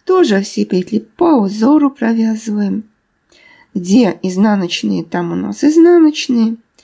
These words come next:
Где лицевые, там у нас будут лицевые петли. Четвертый ряд я провязала, переворачиваю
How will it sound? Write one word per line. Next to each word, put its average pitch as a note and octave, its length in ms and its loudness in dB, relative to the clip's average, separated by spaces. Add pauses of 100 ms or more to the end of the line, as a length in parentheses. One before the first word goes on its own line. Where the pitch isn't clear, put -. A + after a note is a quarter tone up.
(300)
Где F#3+ 540 -2
лицевые, G#3+ 800 0
там G#3+ 320 -4
у G3 60 -2
нас F#3+ 480 -6 (680)
будут A#3 680 -2
лицевые G#3 760 -2
петли. F#3+ 800 -8 (3000)
Четвертый A#3+ 920 0
ряд G4+ 340 2
я A#3+ 220 0
провязала, A#3+ 720 0
переворачиваю D#4 1000 0